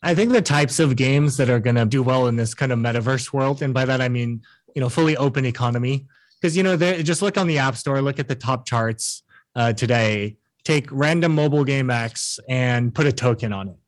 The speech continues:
Is that gonna work? I think in ninety-nine point nine nine percent of cases, the answer is no, right? So it's not as simple as taking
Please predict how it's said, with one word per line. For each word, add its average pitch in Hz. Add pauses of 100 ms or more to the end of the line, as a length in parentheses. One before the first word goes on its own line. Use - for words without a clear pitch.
Is 147
that 156
gonna 131
work? 107
I 131
think 135 (200)
in 151
ninety-nine 160
point 143
nine 139
nine 131
percent 131
of 123
cases, 117
the 117
answer 110
is 110
no, 113 (100)
right? 117
So 127 (240)
it's 143
not 170
as 160
simple 151
as 127
taking 123